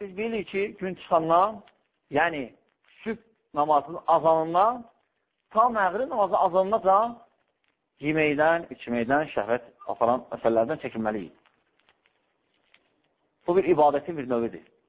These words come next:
Yəni, sən Allah üçün gün çıxandan, batandan tərk edirsən bunu. Ramazan məktəbdir, imtihandır. Ağır imtihan deyil, rahatdır, və lakin əcri görünmədi. Və bilmək lazımdır ki,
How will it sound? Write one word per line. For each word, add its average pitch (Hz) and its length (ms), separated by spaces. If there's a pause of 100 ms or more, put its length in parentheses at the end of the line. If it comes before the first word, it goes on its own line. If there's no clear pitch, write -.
(160)
Yəni, 117 180 (200)
sən 180 360
Allah 160 400
üçün 190 320 (1500)
gün 180 180
çıxandan, 143 560
batandan 156 560
tərk 120 240
edirsən 85 300
bunu. - 160 (1040)
Ramazan 131 340
məktəbdir, 131 400
imtihandır. 101 500 (800)
Ağır 220 260
imtihan 214 380
deyil, 240 300 (640)
rahatdır, 226 600 (1160)
və 165 80
lakin 190 400
əcri 165 240
görünmədi. 127 420 (2500)
Və 170 100
bilmək 226 280
lazımdır 220 380
ki, 202 200